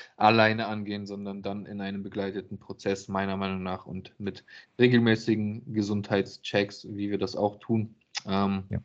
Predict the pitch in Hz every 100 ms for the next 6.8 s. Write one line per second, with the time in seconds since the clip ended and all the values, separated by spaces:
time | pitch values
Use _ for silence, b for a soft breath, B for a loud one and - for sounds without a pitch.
0 | _ - 98 98 - 101 101 98 98 B
1 | B B B - 101 98 - 104 120 113
2 | 110 107 107 104 104 110 113 113 110 -
3 | _ _ _ - 101 98 98 95 87 85
4 | 92 95 _ _ _ _ _ - B B
5 | B - 107 104 - 101 98 - 98 104
6 | - 95 98 95 92 - 98 95